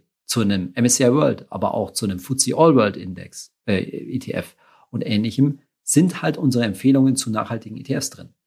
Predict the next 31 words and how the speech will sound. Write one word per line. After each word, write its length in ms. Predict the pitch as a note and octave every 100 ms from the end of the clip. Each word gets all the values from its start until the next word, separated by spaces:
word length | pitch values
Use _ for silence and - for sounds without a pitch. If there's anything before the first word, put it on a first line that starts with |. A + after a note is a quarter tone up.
| _ _ -
Denn 200 | E3 E3
mit 140 | D#3
dem 120 | C#3
M 220 | C3+ B2
S 140 | C3 -
C 140 | C3+
I 360 | A#2 A2+ A#2 B2+ _ _ _
World 320 | A#2 A2+ G2+ -
S 260 | - A#2 -
R 300 | - G#2 F#2
I, 180 | A#2 D#3
mit 160 | C#3 G#2+
dem 80 |
S 200 | - G#2
R 60 | C3+
I 340 | E3 D#3+ F#3+ - _ _
Index 500 | - D#3+ E3 E3 -
oder 220 | F#3 A#2 G#2
auch 120 | -
mit 100 | F#2+
dem 100 | F#2+
Dow 180 | G2+ A#2 -
Jones 280 | - B2+ B2+
Sustainable, 640 | G#2 - - D#3 B2+ C#3+ D3 _ _
dazu 140 | -
haben 80 | F#2+
wir 40 | F#2+
ja 60 |
schon 160 | - G#2
Folgen 260 | - A#2
gemacht, 300 | G#2 B2 -